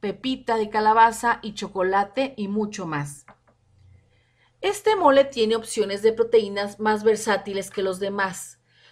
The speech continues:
pues por lo general son carnes de elección personal. Los ingredientes que incluye son el chile ancho, guajillo, chiscostle y costeño amarillo, aunque hay varias versiones que también incluyen el chihuancle amarillo.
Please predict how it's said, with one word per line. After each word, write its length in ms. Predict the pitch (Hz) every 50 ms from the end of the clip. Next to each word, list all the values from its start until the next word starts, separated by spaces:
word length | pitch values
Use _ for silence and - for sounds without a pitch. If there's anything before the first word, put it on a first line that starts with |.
| _ _
pues 160 | - 254 240 240
por 160 | 254 269 269
lo 80 | 269
general 460 | 269 269 285 277 285 285 294 302 302 302
son 240 | - 330 320 302
carnes 380 | - 285 254 240 247 247 240 233
de 80 | 240 226
elección 460 | 202 180 175 - - 190 175 170 165
personal. 600 | 180 180 175 - - 175 165 160 147 147 147 - - _ _ _ -
Los 180 | 269 277 269
ingredientes 560 | 302 302 302 311 320 320 330 330 339 359 -
que 60 | - 330
incluye 480 | 320 277 - 269 262 240 214 226 233
son 220 | 233 - 220 196 185
el 120 | 185 185
chile 300 | - - 220 208 214 233
ancho, 420 | 247 240 220 208 208 - 190 180 175
guajillo, 760 | 180 175 190 185 - - - 262 233 196 170 180 175 170 170 - - _ _ _ _ _
chiscostle 1040 | - - 233 208 - - - 262 269 262 262 - - - 214 208 208 220 214 - _
y 120 | 226 214
costeño 540 | 208 208 202 196 - - 247 240 226 226 220
amarillo, 520 | 208 196 180 175 175 170 156 151 156 147 143 143 - _ _ _ _ _ _ _ -
aunque 320 | 208 208 208 208 208 262
hay 140 | 262 269 277
varias 400 | 247 254 240 240 240 254 247 240
versiones 680 | 262 262 254 254 - 285 247 202 190 185 202 202 - - - - _ _
que 120 | - 233
también 380 | 233 247 254 247 254 262 254 262
incluyen 580 | 269 269 262 269 269 240 220 190 196 196 196 -
el 140 | 214 208 208
chihuancle 720 | - - 202 208 - 247 247 240 240 240 262 262 254 - -
amarillo. 680 | - 196 175 170 170 165 170 180 175 156 143 147 143